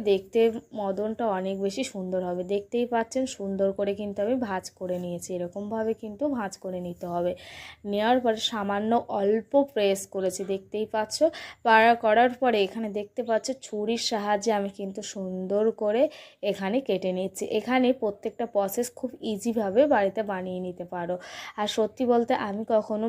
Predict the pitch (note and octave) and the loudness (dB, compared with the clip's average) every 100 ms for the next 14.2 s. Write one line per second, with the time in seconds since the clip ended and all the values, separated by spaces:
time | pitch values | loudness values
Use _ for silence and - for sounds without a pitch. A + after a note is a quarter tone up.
0 | A3+ G3 F3+ G3 G#3+ G#3 G3+ A3+ G#3+ F#3+ | 2 2 0 0 -2 -2 -2 -2 0 2
1 | F#3 F#3 F#3+ F3+ F3 F3+ G#3 A3+ A3+ G3+ | 2 2 2 2 0 -4 -2 -2 -2 -2
2 | F#3 - F#3+ G3 G3 F3+ F3 F3 - F#3 | -2 -4 -4 -2 -2 -2 -4 -8 -10 -10
3 | - - - B3+ C4+ - A3 G3 A3 A#3+ | -12 -10 0 2 2 0 -2 -4 -2 0
4 | A#3 B3+ G#3+ F#3+ F#3 G3+ G#3 G#3 G3+ G#3 | 2 2 2 2 4 4 4 4 0 -2
5 | - G3 _ A#3+ G#3 G3 F#3+ A#3 C4 - | -4 -8 _ -2 2 2 2 0 0 -10
6 | - G3 G3 F#3 F#3 F3+ F3 F3 - - | -14 -4 2 4 4 2 0 -4 -12 -6
7 | G3 G3+ G3+ G#3 A3+ A3+ A3+ A3+ A#3 C4+ | 4 6 6 2 0 0 2 2 2 2
8 | C4+ A3+ G3+ G3+ A3+ A#3 A3 G#3+ A#3+ B3+ | 2 2 0 4 4 4 0 0 2 2
9 | B3+ A3 G#3 G#3 G3+ G#3 G#3 A3+ A3+ A#3 | 0 0 0 0 0 2 4 4 4 0
10 | G#3+ F#3+ F#3+ G3 F#3+ F#3+ F3+ F3+ F#3 - | -4 -2 2 4 6 6 4 -2 -4 -6
11 | - - - G#3+ - G#3+ G3+ - A#3+ G#3+ | -18 -14 -8 -6 -2 -2 -2 -2 0 2
12 | G#3 G3+ G#3 G3+ - - - - G#3+ - | 2 0 0 0 0 -10 -20 -16 -14 -8
13 | A3+ G#3 G#3+ A#3 A3+ G#3 B3+ G#3+ F#3+ F#3+ | -2 0 2 4 4 4 2 2 2 2
14 | F3+ | 2